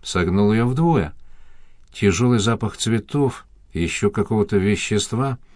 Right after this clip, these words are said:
будто впитывался» всасывался в плоть и кровь. И, конечно, волнение.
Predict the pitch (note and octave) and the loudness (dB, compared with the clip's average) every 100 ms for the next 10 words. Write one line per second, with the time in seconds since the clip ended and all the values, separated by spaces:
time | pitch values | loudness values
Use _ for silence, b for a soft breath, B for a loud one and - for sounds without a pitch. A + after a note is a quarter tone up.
0 | - - E2 B2 - D3 - - D#3 - | -20 -8 0 0 0 -4 -4 -2 -2 0
1 | F2+ F2+ - E2 D#2 b b b b - | 0 0 -2 -6 -8 b b b b -4
2 | C3+ B2 - G#2+ G2+ G#2 F#2 - A#2+ A#2+ | 0 0 0 0 0 -2 -6 -2 0 2
3 | A#2+ - E3 D#3 - - - - - - | 0 -2 0 0 -2 -12 -20 -20 -20 -20
4 | - - F#2 F#2 - G#2 E2 - F#2 F2 | -20 -4 0 0 2 0 0 -2 -4 -6
5 | - - - F#2 G#2+ F#2+ D#2+ D#2+ D#2+ | -10 -14 -6 0 2 2 0 -2 -4